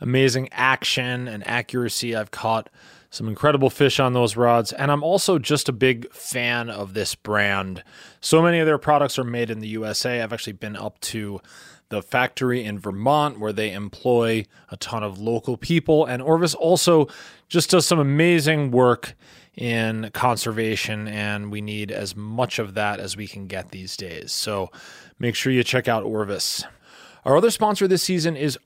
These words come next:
Artist Works, a really cool, unique platform that offers online music lessons recorded and taught by forty-two different world-renowned master musicians. You can learn almost any instrument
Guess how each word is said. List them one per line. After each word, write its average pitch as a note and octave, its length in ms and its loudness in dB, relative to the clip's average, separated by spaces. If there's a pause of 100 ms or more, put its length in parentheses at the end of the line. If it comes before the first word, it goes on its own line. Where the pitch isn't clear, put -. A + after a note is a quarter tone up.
Artist D3+ 400 4
Works, - 540 -8 (100)
a - 60 -14
really F3 600 2
cool, E3 400 2
unique C3+ 380 0
platform B2 540 -2
that G#2 100 -6
offers G#2 300 -6
online D3 520 2
music B2+ 300 0
lessons A2+ 480 -4 (400)
recorded D#3 460 4
and C#3+ 100 0
taught B2+ 300 4
by G#2+ 120 2
forty-two D3 840 2
different G#2+ 400 -4
world-renowned A#2 880 2 (340)
master A#2+ 480 0
musicians. G#2 640 -2
You A2 120 -10
can A2 120 -10
learn G#2+ 180 -10
almost G2 360 -10
any D#3+ 240 2
instrument C3 480 -2